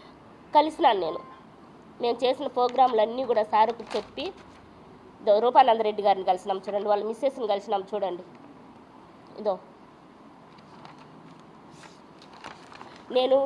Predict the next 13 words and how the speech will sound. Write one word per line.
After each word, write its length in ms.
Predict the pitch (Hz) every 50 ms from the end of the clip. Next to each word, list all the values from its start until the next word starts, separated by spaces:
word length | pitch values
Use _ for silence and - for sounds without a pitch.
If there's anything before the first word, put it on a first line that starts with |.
| 277 269 - - -
తెలుగుదేశం 500 | 262 247 247 254 226 240 262 - 247 240 - 247
పార్టీ 240 | 233 226 - - 240 240
నేతను 300 | 226 226 - 233 226 214 - - 226
కాదు, 320 | 220 214 208 208 202 196 202 196 - - - - - -
నేనేదో 400 | 226 226 220 214 214 214 214 214
అపోహ 380 | 202 196 196 190 196 214 214 220
చేస్తున్నానని 680 | 214 220 185 202 - - 214 220 202 202 208 196 202 190 180
ఎందుకు 320 | 185 190 180 185 160 160 202 -
సార్ 180 | - 220 240 - -
బ్యాడ్ 260 | 247 226 208 208 196 - -
కామెంట్లు 400 | - 202 202 202 196 196 196 185 180
అన్నీ 160 | 185 180 180
పెడతాను? 380 | 180 175 165 - - - -